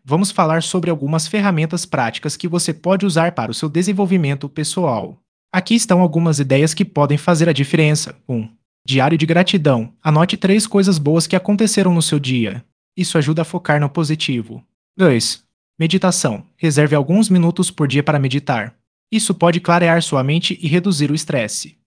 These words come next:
Três, defina metas, escreva suas metas e divida-as em passos menores. Isso facilita o caminho e te mantém motivado. Quatro, leia e aprenda. Reserve um tempo para ler livros de autoajuda e psicologia positiva.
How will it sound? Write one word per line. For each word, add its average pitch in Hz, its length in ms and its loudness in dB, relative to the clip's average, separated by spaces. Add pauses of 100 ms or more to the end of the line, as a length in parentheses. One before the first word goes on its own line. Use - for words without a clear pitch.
Três, 165 440 0 (300)
defina 185 320 2
metas, 135 560 -2
escreva 185 400 2
suas 180 260 0
metas 156 340 0
e 156 60 2
divida-as 147 460 2
em 170 80 2
passos 147 400 0
menores. 123 720 -2 (320)
Isso 160 180 -4
facilita 151 540 -2
o 135 40 -8
caminho 202 460 2
e 185 60 -4
te - 120 -4
mantém 170 260 0
motivado. 127 720 -2 (280)
Quatro, 143 320 -2 (420)
leia 160 380 4
e 175 100 4
aprenda. 117 560 -2
Reserve 135 400 2
um 165 100 4
tempo 170 280 0
para 175 180 0
ler 160 220 4
livros 127 280 0
de 123 80 0
autoajuda 175 640 4
e 180 80 0
psicologia 185 560 2
positiva. 165 720 0